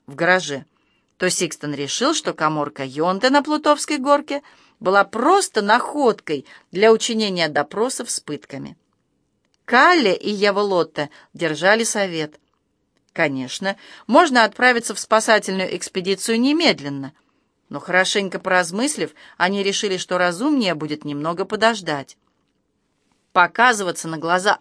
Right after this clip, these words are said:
алым сейчас просто глупо, ведь скоро ужин. Скоро Сикстен пошлет Бенку или Йонте в усадьбу. Скоро Бенка или Йонте будут стоять там, раззинув рот, пораженные бегством Калле и Евы Лотты.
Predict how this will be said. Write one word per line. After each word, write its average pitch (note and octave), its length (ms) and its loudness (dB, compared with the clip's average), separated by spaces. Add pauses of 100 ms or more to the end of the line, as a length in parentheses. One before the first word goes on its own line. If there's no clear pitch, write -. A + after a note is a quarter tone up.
алым A3 400 4 (160)
сейчас F3 380 -4
просто A3+ 480 0
глупо, D#3 480 -8 (260)
ведь D3 160 -12
скоро G#3+ 300 4
ужин. A#3+ 420 0 (420)
Скоро A#3 380 4
Сикстен B3+ 540 -2
пошлет F3+ 400 0
Бенку D#3 420 -2
или D3 240 -6
Йонте D#3+ 420 -4
в A#3 60 -4
усадьбу. C4 560 -4 (580)
Скоро D#4 380 4
Бенка A#3 400 4
или C4+ 260 0
Йонте F#3+ 440 -2
будут F3+ 260 -4
стоять F3+ 560 0
там, F3 260 4
раззинув D3 560 -4
рот, G#3+ 300 0 (380)
пораженные C4+ 680 2
бегством F3+ 500 -4
Калле E3+ 520 2
и - 120 -8
Евы G3 340 0
Лотты. B3 480 -2